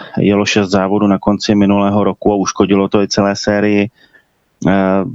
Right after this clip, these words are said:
chápu, že do New Yorku,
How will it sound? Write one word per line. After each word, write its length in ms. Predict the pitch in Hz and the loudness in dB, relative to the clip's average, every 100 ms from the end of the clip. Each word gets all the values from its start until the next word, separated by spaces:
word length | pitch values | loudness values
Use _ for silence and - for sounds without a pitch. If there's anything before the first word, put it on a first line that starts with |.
| - _ _ _ _ _ _ 139 - _ _ | -16 _ _ _ _ _ _ -14 -14 _ _
chápu, 360 | - 107 104 113 | -4 -2 0 0
že 260 | 107 107 | 2 0
do 160 | 101 101 | 0 0
New 180 | 107 107 | 2 2
Yorku, 720 | 107 - 110 110 107 104 98 | 2 0 0 2 2 0 -4